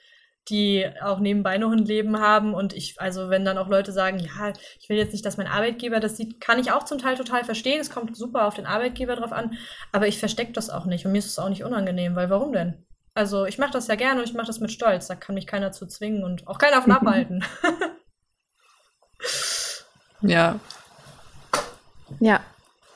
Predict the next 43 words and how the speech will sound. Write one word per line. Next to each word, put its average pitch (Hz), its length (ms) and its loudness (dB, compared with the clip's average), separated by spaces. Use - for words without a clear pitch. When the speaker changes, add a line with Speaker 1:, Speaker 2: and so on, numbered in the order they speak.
Speaker 4:
finde 226 260 4
ich - 140 -2
auch 208 100 2
super 214 320 -2
schön, 208 300 0
was 196 180 -2
ihr 180 100 -4
gesagt 190 440 -4
habt. 208 240 -6
Und 190 500 -4
da 202 120 0
merkt 208 340 -2
man 208 100 0
auch 196 140 -2
einfach 202 320 -4
noch 196 160 -2
mal, 202 440 2
wie 220 60 -2
soll 226 140 2
ich 233 120 2
sagen, 247 300 0
ja, 247 160 2
da 262 140 4
merkt 262 260 -2
man 262 160 -2
auch 247 80 -4
einfach 240 340 -4
noch 233 160 2
mal 233 400 2
vielleicht 233 560 0
auch, 233 300 0
wie 240 260 0
sich 254 400 -6
Cheerleading 254 1040 2
auch 226 240 0
so 233 140 0
ein 233 100 2
bisschen 226 380 -2
vielleicht 226 340 2
auch 220 120 -8
gewandelt 202 560 0
hat 196 240 -6
einfach, 185 540 -6